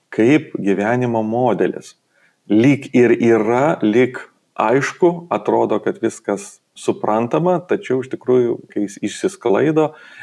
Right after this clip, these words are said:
ir kada jis išsklaidys ir kaip jis išsklaidys, mes nežinom. Tai šiuo atveju autoriaus ir yra idėja gyvenimo nevaldomumas. Taigi tai nėra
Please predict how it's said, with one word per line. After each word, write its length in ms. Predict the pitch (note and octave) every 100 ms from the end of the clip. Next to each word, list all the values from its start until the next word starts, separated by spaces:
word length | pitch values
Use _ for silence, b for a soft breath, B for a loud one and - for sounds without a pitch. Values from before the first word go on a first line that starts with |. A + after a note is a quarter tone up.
| -
ir 140 | G#2+ -
kada 320 | - G2 B2
jis 220 | D#3 D3
išsklaidys 580 | B2+ - B2 A#2 A2 G2+
ir 140 | G#2+ -
kaip 160 | D3
jis 160 | C#3 B2 A2
išsklaidys, 500 | - G#2 G2+ G2 -
mes 240 | G#2+ G#2 G#2+
nežinom. 480 | G#2 G2 G2 D#2+ - b b b _
Tai 80 |
šiuo 240 | - A#2+ B2+
atveju 460 | B2+ - G2+ G2
autoriaus 500 | F#2+ G2 G2 G2 F#2+
ir 160 | G2 F#2
yra 160 | G#2 A2+
idėja 460 | F#2+ G#2+ G2 F#2
gyvenimo 560 | - G2+ A2 A#2+ A2+ A2+ F#2+
nevaldomumas. 920 | G2+ G2+ G#2+ G2 G#2 G#2 A#2+ F2 - b b b _
Taigi 180 | F2 F#2
tai 140 | G2+ A#2
nėra 380 | G2+ F#2+ C#3